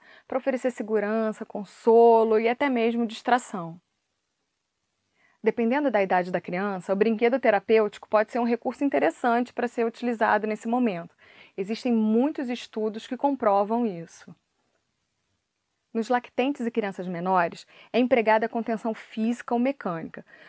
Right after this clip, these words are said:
pois os mesmos não conseguem colaborar com os procedimentos por não terem a compreensão do que será realizado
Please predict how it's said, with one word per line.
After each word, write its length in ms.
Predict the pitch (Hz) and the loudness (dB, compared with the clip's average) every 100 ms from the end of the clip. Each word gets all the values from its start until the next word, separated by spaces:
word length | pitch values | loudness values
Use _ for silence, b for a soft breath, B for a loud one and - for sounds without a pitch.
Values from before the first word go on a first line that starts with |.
| B | B
pois 160 | 240 254 | 2 2
os 80 | |
mesmos 280 | 254 269 277 | 0 0 0
não 140 | 285 294 | 0 -2
conseguem 460 | 311 - 233 233 | -4 2 2 2
colaborar 580 | 226 220 214 233 208 202 | 0 0 2 2 4 2
com 100 | 202 | -2
os 120 | 202 | -12
procedimentos 920 | - 208 208 202 220 190 190 233 - - | -8 -4 -2 -2 -2 -2 -4 -8 -10 -8
por 200 | 349 370 | -6 -4
não 100 | 370 | -2
terem 200 | 320 277 | 0 0
a 40 | |
compreensão 640 | 262 240 247 240 - 254 | -2 -2 -2 -4 -2 -2
do 80 | 240 | -2
que 80 | - | -4
será 220 | 233 208 | 0 2
realizado 760 | 202 196 202 202 208 233 220 | 2 0 0 0 2 4 2